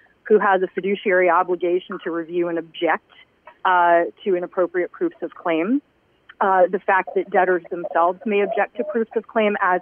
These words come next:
can their counsel, uh, and the procedure set forth in the Bankruptcy Code, uh, to enable the court to afford more protections to a Chapter Thirteen debtor than are available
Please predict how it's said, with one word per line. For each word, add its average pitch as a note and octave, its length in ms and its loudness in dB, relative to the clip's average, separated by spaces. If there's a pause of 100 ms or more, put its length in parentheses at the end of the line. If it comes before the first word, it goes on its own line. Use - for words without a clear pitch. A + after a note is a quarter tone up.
(120)
can E3+ 140 -4
their D#3+ 120 -4
counsel, F#3+ 640 -4 (580)
uh, F#3+ 260 4
and G#3+ 160 2
the G#3 60 0
procedure A3 640 -2
set F#3+ 160 0 (100)
forth F#3 220 0 (140)
in A3 180 2
the G#3 60 0
Bankruptcy F3+ 560 -6 (160)
Code, F3+ 440 4 (440)
uh, F3+ 340 2 (280)
to A#3+ 120 2
enable G3+ 540 0
the F3 80 -8
court G3 380 -2
to G3+ 120 0
afford F#3+ 380 -2
more G#3+ 280 2
protections F#3 640 -8 (140)
to F#3 100 -2
a F3+ 60 0
Chapter F3 400 -2
Thirteen F3 480 -6
debtor F#3+ 340 2
than F3 160 -2
are E3+ 180 2
available D#3+ 500 -4